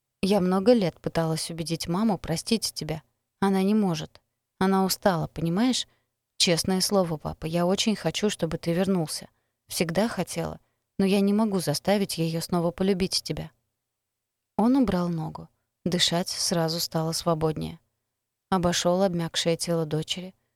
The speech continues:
присел на корточки и сжал мой подбородок, приподнимая голову. «Как раз ты можешь, Триста.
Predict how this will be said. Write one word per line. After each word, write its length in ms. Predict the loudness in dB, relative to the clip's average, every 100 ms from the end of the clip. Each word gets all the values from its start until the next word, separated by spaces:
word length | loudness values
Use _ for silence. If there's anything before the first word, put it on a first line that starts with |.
| _
присел 300 | -4 0 2 2
на 120 | 0
корточки 560 | -2 -4 -4 -6 -2
и 80 | -2
сжал 300 | 0 0 0
мой 160 | -2 -4
подбородок, 640 | -6 -2 0 0 -2 -4
приподнимая 600 | -6 -6 -4 -2 0 -2
голову. 460 | 0 0 0 -4 -10 _ _ _ _ _ _ _ _
«Как 220 | -4 -2
раз 180 | -2 -2
ты 180 | -2 0
можешь, 440 | 2 2 0 -4
Триста. 480 | -6 -6 -6 -10